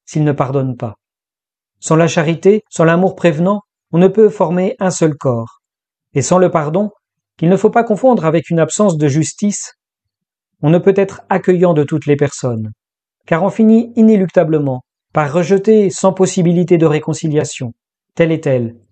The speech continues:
qui nous ont lésés. L'alliance définitive par le sang fut sanglante, une fois pour toutes,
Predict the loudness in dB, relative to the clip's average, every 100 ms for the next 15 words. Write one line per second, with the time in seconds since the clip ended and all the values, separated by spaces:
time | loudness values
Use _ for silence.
0 | _ -6 -2 0 2 0 0 -6 -12 _
1 | _ _ _ _ _ _ _ _ _ _
2 | _ _ _ _ _ _ _ _ _ _
3 | _ _ -4 -2 2 0 2 0 2 0
4 | 2 -2 0 0 0 0 0 0 -4 _
5 | _ -6 -2 0 0 0 0 -4 -4 0
6 | 0 2 0 0 -6 -10